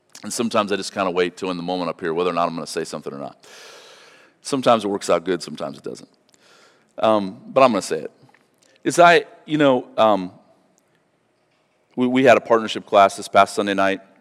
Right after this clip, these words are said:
and not just from the partnership class, but this always comes up in partnership class. And I have this conversation increasingly so as we grow and more people come and wanna get plugged into the church, which is awesome. God is doing, God is doing good stuff.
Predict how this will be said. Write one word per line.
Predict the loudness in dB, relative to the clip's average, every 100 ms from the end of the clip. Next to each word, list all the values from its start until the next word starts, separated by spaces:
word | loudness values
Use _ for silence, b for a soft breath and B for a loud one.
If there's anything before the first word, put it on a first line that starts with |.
| -2
and | 4
not | 4
just | 2
from | -6
the | -4
partnership | -2 -2 -4 -4
class, | 2 4 2
but | -6
this | -6
always | -2 -2
comes | -4 -8 -6
up | -8
in | -8
partnership | -8 -8 -12
class. | -12 -14 -14 -20 _ _ _ _ _ _ _ _ _ _ _ _ _ _ _ _ b b b b
And | 0
I | 2
have | 2 2
this | 0 -6 -10 _
conversation | -2 0 0 -2 -4 -4 -6
increasingly | -6 -6 -8 -6 -8
so | -4 0 0 0
as | -4
we | -8 -10 -12 _
grow | -4 -2 0 -2
and | -4
more | -8
people | -8 -14 -14
come | -6 -6 -4 -8
and | -14 b b b b b
wanna | -10 -8
get | -8 -4
plugged | -4 -4
into | -8
the | -8
church, | -10 -4
which | -4 -4
is | -6
awesome. | -8 -10 -16 -18 _ _
God | -4 -2
is | -2
doing, | -4 -6 -6 -12 _ _ b b _
God | 2 2
is | 0
doing | -6 -6
good | -6 -10
stuff. | -10 -12 -12